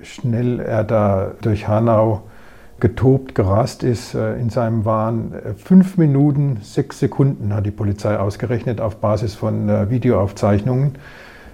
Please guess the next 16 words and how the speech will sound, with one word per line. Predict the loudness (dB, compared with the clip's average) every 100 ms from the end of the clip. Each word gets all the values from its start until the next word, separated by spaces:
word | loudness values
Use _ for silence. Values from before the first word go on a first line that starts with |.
| -12
Fünf | 2 4 4
Minuten, | 2 4 4 2 2 0
äh, | -2 0 0 0 -2
sechs | -4 -2
Sekunden | -2 0 0 0
angefangen | 0 2 0 0 2 2 2 2
am, | 2 0 0 -4 -6 -6
äh, | -6 -4 -4
Hanau | -2 0 2 2 2
Heumarkt, | 4 6 6 4 0 -6
äh, | -2
als | 0 0 0 -2
er | 2 0 0
die | -2
ersten | -2 -2 -2 -4
drei, | 0 0 2 2 0